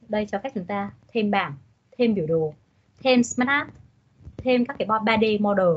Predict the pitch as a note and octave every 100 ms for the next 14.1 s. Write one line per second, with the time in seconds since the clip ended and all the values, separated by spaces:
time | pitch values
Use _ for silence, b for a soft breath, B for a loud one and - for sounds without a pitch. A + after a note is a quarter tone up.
0 | D3+ F3+ F#3+ F#3 - _ _ b b b
1 | b b b _ _ - - _ - D4
2 | C#4 C#4 B3 A#3 C#4+ D#4+ - A3 G3+ G#3
3 | G4 A#3+ A#3 B3 G#3 G3+ A#3+ F#3 E3+ -
4 | _ _ _ - A#3 G#3+ D4 A3+ - G4
5 | G#3 B3+ A3 G3+ A#3 F3+ G3+ A#3 G#3+ F#3+
6 | F#3 F3+ B3 C4+ C4 B3 - - F#3+ A3
7 | G#3+ G#3+ A3 _ - G3+ A3+ G#3 A3 F#3+
8 | E3 D#3+ A#3 E3+ F3 D#4+ - - _ _
9 | _ _ A#3+ A#3 E4+ G#4 - - G3 _
10 | _ B3 G3 - B3+ - G#3+ G#3 - -
11 | - E3+ G#3+ - _ _ - - _ _
12 | _ - D4+ F#4 - G3+ _ A#3 A3 -
13 | _ - - A#3 - F3 D3+ - - G#3+
14 | G3+